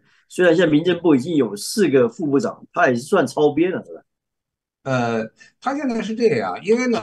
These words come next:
Speaker 2: 我说他呢，他呢是在清华呢是读了那个E M B A，但我刚刚想讲了，
Speaker 1: 嗯。
Speaker 2: 他，他不是，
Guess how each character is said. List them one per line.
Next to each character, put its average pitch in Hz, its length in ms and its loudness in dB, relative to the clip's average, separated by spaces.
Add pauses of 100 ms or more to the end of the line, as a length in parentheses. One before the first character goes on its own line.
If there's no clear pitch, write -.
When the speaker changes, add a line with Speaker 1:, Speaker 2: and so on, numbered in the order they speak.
(200)
Speaker 2:
我 107 120 -6
说 - 100 -12
他 214 220 -2
呢， 139 260 0 (420)
他 233 140 -2
呢 226 180 -2
是 - 220 -14
在 123 360 -4 (400)
清 202 200 -12
华 - 220 -10
呢 147 120 -6
是 - 260 -12 (120)
读 110 100 -12
了 135 80 -6
那 117 120 -6
个 90 120 -14
E 123 160 -10
M 95 220 -8
B 90 180 -14
A， 107 260 -8 (480)
但 127 140 -6
我 98 80 -2
刚 147 140 -4
刚 160 100 -4
想 127 160 -4
讲 120 240 2
了， - 80 -16
Speaker 1:
嗯。 - 40 -20 (120)
Speaker 2:
他， 143 340 -6
他 160 140 -8
不 127 200 -14
是， 101 440 -12